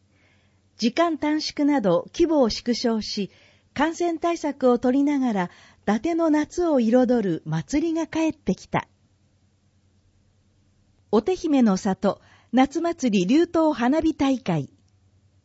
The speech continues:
保原サマーフェスティバル。道の駅、伊達の里霊山夏祭り。伊達のふるさと夏花火の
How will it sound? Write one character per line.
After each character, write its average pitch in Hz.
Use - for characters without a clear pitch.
保 330
原 285
サ 220
マ 320
ー 320
フ 320
ェ 294
ス -
テ 220
ィ 196
バ 170
ル。 151
道 233
の 339
駅、 262
伊 -
達 247
の 339
里 320
霊 330
山 220
夏 233
祭 320
り。 151
伊 -
達 247
の 339
ふ 320
る 320
さ 277
と 185
夏 220
花 320
火 214
の 175